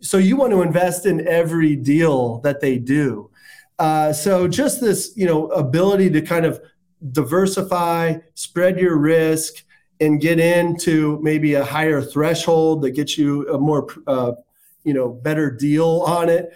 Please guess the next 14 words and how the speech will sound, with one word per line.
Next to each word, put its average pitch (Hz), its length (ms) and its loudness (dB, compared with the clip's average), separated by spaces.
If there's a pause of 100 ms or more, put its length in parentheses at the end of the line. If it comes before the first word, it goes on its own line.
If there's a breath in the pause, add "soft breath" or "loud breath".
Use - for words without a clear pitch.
(140 loud breath)
You 175 80 0
know, 160 100 0
all 202 320 0
those 190 340 2
things 156 380 0
are, 131 340 -6
are 135 320 -2
awesome 151 440 0
applications 135 920 -2 (360)
for, 135 560 0
uh, 127 300 0
anybody 131 600 0
on 127 240 0
TribeVest. 117 680 -4